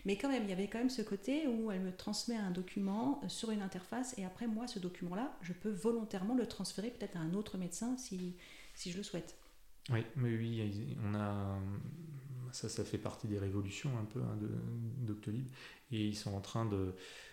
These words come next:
Speaker 2: euh, de déployer, euh, d'au-, d'autres, d'autres moyens au sein de Doctolib pour, euh, justement, euh, euh,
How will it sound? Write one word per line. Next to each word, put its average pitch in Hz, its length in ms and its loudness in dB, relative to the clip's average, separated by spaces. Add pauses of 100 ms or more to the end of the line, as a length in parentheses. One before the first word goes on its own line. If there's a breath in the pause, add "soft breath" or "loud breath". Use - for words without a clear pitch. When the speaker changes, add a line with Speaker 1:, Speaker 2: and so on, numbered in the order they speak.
(180 loud breath)
Speaker 2:
euh, 107 220 0
de 98 200 2
déployer, 107 680 4
euh, 95 180 2
d'au-, 101 220 0
d'autres, 107 880 -2
d'autres 101 300 0
moyens 101 340 2
au 95 60 0
sein 110 200 0
de 104 40 0
Doctolib 101 480 -2
pour, 98 300 0
euh, 92 40 2
justement, 98 600 0
euh, 92 220 0 (560 loud breath)
euh, 107 220 0